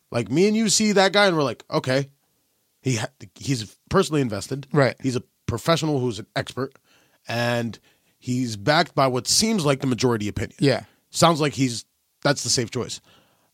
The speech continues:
Speaker 1: It's that crispy mentality, I think.
Speaker 2: This is my thing.
Speaker 1: <laughs>
Speaker 2: Th-, this is why I think Rogan has, has, uh, built a podcast that is respected enough that, like, the people that he gets on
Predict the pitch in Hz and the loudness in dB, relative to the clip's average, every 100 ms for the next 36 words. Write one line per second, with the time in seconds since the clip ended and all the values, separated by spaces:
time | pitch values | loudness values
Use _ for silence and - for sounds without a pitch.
0 | _ _ _ _ _ _ 120 - - 143 | _ _ _ _ _ _ -12 -6 -2 -2
1 | - 170 - 120 104 - 85 80 - - | -2 -4 -2 -4 -4 -10 -10 -10 -12 -16
2 | 233 147 180 226 214 202 180 156 - 151 | 0 4 4 6 4 4 4 4 4 2
3 | - - 175 170 151 147 139 143 160 185 | 2 4 4 2 -2 -4 -4 2 4 6
4 | 196 165 - 156 160 190 127 139 151 175 | 4 4 2 2 4 4 6 6 6 4
5 | 147 143 - - 135 127 113 110 104 _ | 4 2 0 -4 0 2 2 -4 -12 _
6 | - 120 113 104 127 131 123 113 110 107 | -2 2 2 4 2 2 2 4 2 2
7 | 123 131 - 123 110 104 _ _ _ _ | 2 2 2 0 0 0 _ _ _ _
8 | _ _ - 131 120 110 120 - - 123 | _ _ -2 2 2 2 0 0 0 0
9 | 120 147 139 139 156 - - 113 123 113 | 0 0 0 0 0 -2 -2 0 0 -2
10 | 113 - 139 156 160 127 131 127 120 - | -4 -2 0 2 2 2 2 2 0 -4
11 | 110 110 127 | -2 0 0